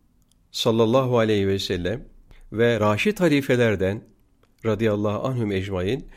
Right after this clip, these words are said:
sonra ortaya çıkan, Efendimiz aleyhissalatu vesselamın herhangi bir sünnetini ortadan kaldırmayan ibadet ve iyi ameller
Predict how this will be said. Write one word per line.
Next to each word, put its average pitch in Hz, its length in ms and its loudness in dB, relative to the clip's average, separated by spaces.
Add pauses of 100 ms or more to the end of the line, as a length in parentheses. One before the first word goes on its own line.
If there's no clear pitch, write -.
(360)
sonra 143 420 -4
ortaya 101 540 -4
çıkan, 95 400 -8 (260)
Efendimiz 143 560 0
aleyhissalatu 143 600 0
vesselamın 127 600 0
herhangi 165 520 -2
bir 123 100 0
sünnetini 110 760 -2 (380)
ortadan 143 720 -2
kaldırmayan 113 920 -2 (480)
ibadet 107 580 -2 (400)
ve 117 160 2
iyi 139 340 0
ameller 92 680 -6